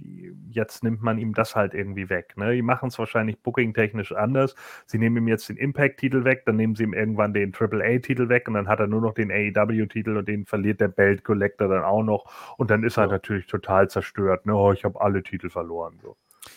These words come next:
Speaker 2: Er sollte ja den Triple A-Titel auch gegen Andrade ja verlieren. Das hat ja der Tony Khan gesagt, „Nee, das machen wir lieber nicht, weil du ja vor ein paar Tagen erst den Impact-Titel verloren hast.“ Ja, das war ja auch geplant
Speaker 1: Omega hat ja
Speaker 2: bei,
Speaker 1: sogar
Speaker 2: bei denen, ne?
Speaker 1: gesagt, er,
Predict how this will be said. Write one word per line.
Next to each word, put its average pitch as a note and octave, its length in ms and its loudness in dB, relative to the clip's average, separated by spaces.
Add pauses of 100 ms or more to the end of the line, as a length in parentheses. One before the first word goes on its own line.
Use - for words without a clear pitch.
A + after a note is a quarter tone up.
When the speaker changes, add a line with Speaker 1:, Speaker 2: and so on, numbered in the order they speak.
Speaker 2:
Er A2 100 -4
sollte C#3+ 300 4
ja F3+ 60 4
den D#3+ 160 0
Triple D#3+ 320 0
A-Titel G3 460 0
auch E3 220 4
gegen D#3+ 200 -2
Andrade E3+ 460 4
ja C#3+ 120 2
verlieren. A2 480 0
Das C3+ 200 0
hat D#3 140 2
ja D3 260 6
der D3+ 160 2
Tony E3 280 -2
Khan E3+ 320 2
gesagt, E3 300 0
„Nee, E3 120 2
das E3+ 160 4
machen E3 140 6
wir E3 60 4
lieber D3 220 6
nicht, F#3+ 200 -2
weil D#3 140 6
du D#3+ 80 6
ja D#3 320 8
vor D3+ 200 0
ein C#3+ 40 -8
paar D#3+ 220 6
Tagen E3 340 6
erst D3+ 280 -2
den D3 100 -6
Impact-Titel A2 640 -4
verloren G2 360 0
hast.“ - 260 -10 (560)
Ja, A2+ 80 2
das A#2+ 180 2
war C3+ 80 10
ja D3 120 10
auch - 200 8
geplant - 360 6
Speaker 1:
Omega F#3+ 340 6
hat - 140 2
ja - 100 6
Speaker 2:
bei, - 40 4
Speaker 1:
sogar D#3+ 160 4
Speaker 2:
bei D#3 40 6
denen, B2+ 140 -2
ne? D3+ 80 4
Speaker 1:
gesagt, - 200 0
er, B2+ 220 4